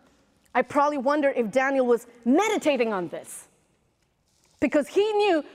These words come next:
what God starts, he finishes. What he initiates, he completes. What he qualifies,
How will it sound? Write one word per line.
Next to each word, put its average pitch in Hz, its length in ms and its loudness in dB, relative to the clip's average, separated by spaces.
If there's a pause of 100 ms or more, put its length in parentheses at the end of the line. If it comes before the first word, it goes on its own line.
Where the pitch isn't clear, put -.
what 240 220 0
God 381 260 0
starts, 392 400 -2 (140)
he 381 100 2
finishes. 359 540 -2 (160)
What 330 180 2
he 403 100 0 (140)
initiates, 403 460 0
he 381 180 0
completes. 403 480 0 (200)
What 339 140 2
he 427 120 0
qualifies, 392 580 0